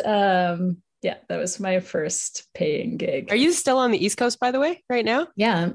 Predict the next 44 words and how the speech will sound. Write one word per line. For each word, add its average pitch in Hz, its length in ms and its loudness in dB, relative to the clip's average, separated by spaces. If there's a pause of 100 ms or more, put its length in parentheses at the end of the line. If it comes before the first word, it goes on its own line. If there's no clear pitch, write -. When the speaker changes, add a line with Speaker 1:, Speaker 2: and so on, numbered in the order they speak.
Speaker 1:
Yeah, 226 140 2
I'm 190 100 4
still 202 200 0
in 190 40 4
Halifax. 175 520 -2 (420)
Speaker 2:
Still - 320 -2
in 175 80 2
Halifax. 165 480 0
Love 147 140 0
it. 139 80 0
And 143 120 -2
working 151 280 -2
from 160 120 -4
home, 143 200 0
obviously. 127 480 0
And, 147 240 2
and 160 160 0
your 160 100 4
job 135 500 2
allows 135 360 -2
you 131 80 -6
to 131 100 -4
do 120 380 -2
so. 127 440 -2 (680)
Speaker 1:
Absolutely. 175 680 -2
Yep. 185 260 -2 (100)
My, 175 540 0
uh, 180 60 0 (160)
kids, - 540 -2 (120)
husband, 175 420 -2
and 170 220 -6 (240)
dog 175 320 0
are 175 80 2
on 170 100 -2
the 170 100 -2
other 175 140 0
side 180 160 -2
of 175 80 -2
this 175 140 -4
door. - 280 -2 (220)
Speaker 2:
Love 135 240 -4
it. 135 180 -4 (280)
So 220 500 2 (180)
from 240 540 0